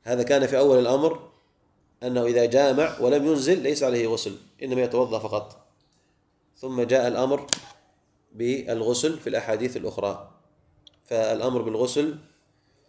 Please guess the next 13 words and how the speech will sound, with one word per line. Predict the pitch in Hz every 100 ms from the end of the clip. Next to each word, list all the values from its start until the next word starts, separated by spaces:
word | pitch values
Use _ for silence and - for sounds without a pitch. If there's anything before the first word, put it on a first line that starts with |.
| _ _ -
من | 120
الجماع | 117 113 123 127
من | 113
غير | 113 135 127
إنزال | 117 113 139 156
ناسخ | 120 139 135
للأحاديث | 123 120 113 120 113 123 143 143 - _ _ _ _ _ _ _ -
عدم | 123 120
وجوب | 113 110 123
الغسل | 113 107 123 139
في | 123 107
أول | 123 113 117
الأمر. | 95 101 95